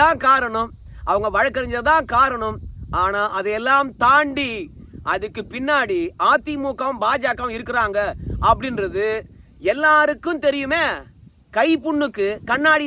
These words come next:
தேவையா? உடுக்கை இழந்தான் கை போலே ஆங்கே இடுக்கண் களைவதாம் நட்பு. இடுப்புல இருக்கிற வேட்டி அவிழ்ந்து விட்டு மானம் போய்விடுமோ என்று எண்ணுகின்ற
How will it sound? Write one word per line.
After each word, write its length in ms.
தேவையா? 420
உடுக்கை 480
இழந்தான் 500
கை 100
போலே 300
ஆங்கே 280
இடுக்கண் 420
களைவதாம் 580
நட்பு. 400
இடுப்புல 300
இருக்கிற 240
வேட்டி 340
அவிழ்ந்து 360
விட்டு 280
மானம் 480
போய்விடுமோ 540
என்று 260
எண்ணுகின்ற 440